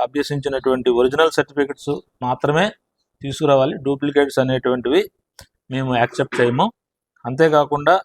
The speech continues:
ఏవైనా సరే, ఆ, జిరాక్స్ కాపీస్, ఆ, ఉంచినట్లయితే, అంటే ఒరిజినల్తో పాటు జిరాక్స్ కాపీస్ మూడు సెట్లు గెజెట్ ఆఫీసర్తో అటెస్టేషన్ చేసి, ఆ, తీసుకురావాల్సి ఉంటుంది. అలాగే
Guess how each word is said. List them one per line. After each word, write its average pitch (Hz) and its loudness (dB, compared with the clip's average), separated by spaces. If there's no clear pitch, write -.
ఏవైనా 170 2
సరే, 170 4
ఆ, 139 0
జిరాక్స్ 151 2
కాపీస్, 143 0
ఆ, 123 -2
ఉంచినట్లయితే, 135 -4
అంటే 127 -6
ఒరిజినల్తో 147 -2
పాటు 151 0
జిరాక్స్ 147 0
కాపీస్ 123 -2
మూడు 160 2
సెట్లు 160 0
గెజెట్ 165 2
ఆఫీసర్తో 147 0
అటెస్టేషన్ 156 -4
చేసి, 147 2
ఆ, 127 0
తీసుకురావాల్సి 139 2
ఉంటుంది. 117 -4
అలాగే 156 2